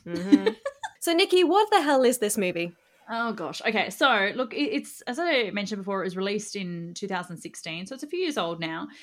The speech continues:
Speaker 2: Um, and I think the really interesting part about this film is that it was originally meant to be shown at the Tribeca Film Festival,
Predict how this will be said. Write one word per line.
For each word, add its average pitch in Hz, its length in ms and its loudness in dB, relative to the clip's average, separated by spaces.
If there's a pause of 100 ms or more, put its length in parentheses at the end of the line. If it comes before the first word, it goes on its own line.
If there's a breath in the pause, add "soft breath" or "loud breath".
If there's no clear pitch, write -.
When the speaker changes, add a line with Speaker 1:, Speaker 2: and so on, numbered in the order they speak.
(200 loud breath)
Speaker 2:
Um, 220 380 -2
and 233 180 -4
I 233 100 -6
think 320 200 -10
the 466 160 0
really 233 220 -4
interesting 190 460 -8
part 170 280 -6
about 175 200 -8
this 175 220 -12
film 170 460 -10
is 170 420 -6
that 165 240 -6
it 180 160 -4
was 180 220 -6
originally 220 460 -4
meant 185 340 -6
to 175 160 -8
be 180 80 -10
shown 170 500 -8
at 165 300 -8
the 165 160 -12
Tribeca 170 640 -10 (100)
Film 285 200 -4
Festival, 160 460 -8